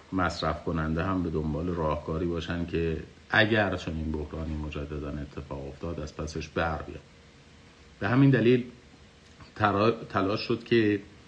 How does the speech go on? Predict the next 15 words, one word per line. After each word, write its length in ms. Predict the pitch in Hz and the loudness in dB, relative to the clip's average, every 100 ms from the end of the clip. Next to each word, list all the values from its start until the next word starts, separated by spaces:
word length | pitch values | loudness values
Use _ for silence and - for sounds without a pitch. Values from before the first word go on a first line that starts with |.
| - - - | -20 -12 -2
ام، 600 | 85 82 82 80 78 73 - - - - | 0 2 2 2 0 -4 -8 -18 -20 -4
اکتشاف 560 | 104 - 90 - 98 120 | -2 0 -2 0 0 0
نفت 520 | 107 107 107 107 - | 0 2 2 0 -4
در 380 | 95 87 78 76 - - - - - - | 0 2 2 -2 -6 -16 -20 -20 -14 -4
مناطقی 800 | 92 90 87 80 - 107 110 | -2 0 0 -4 -4 -2 -2
که 480 | 95 - 104 101 98 | -4 0 4 4 4
ثبات 680 | 95 - 92 78 98 113 113 | 0 -2 -2 0 2 2 -2
سیاسی 600 | 104 101 90 82 - 98 | -4 -2 0 0 -2 -2
بیشتری 540 | 95 85 - 92 87 78 | 0 -4 -4 -2 -2 -4
داره 280 | 76 73 | -6 -6
در 180 | 76 78 | -6 -6
مقایسه 480 | 76 76 78 76 78 | -6 -6 -6 -6 -8
با 100 | 80 | -8
کشورهای 560 | 78 78 80 76 71 80 | -8 -8 -6 -6 -6 -8
خاورمیانه، 1040 | - 80 78 78 80 80 80 85 98 | -6 -6 -4 -4 -4 -4 -4 -2 -4